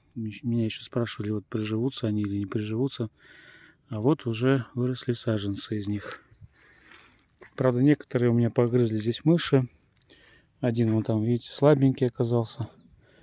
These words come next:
А вот эти вот я привил. Тут ещё.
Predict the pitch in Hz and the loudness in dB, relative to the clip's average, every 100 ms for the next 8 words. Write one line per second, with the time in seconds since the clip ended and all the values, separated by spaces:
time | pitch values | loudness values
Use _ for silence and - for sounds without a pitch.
0 | _ _ _ _ _ _ 120 127 143 175 | _ _ _ _ _ _ -2 0 2 0
1 | - 127 117 123 131 135 143 175 165 - | 2 0 2 0 4 4 6 4 2 -8
2 | _ _ _ _ _ 127 147 - 139 - | _ _ _ _ _ -8 -8 -4 -6 -2
3 | 127 | -4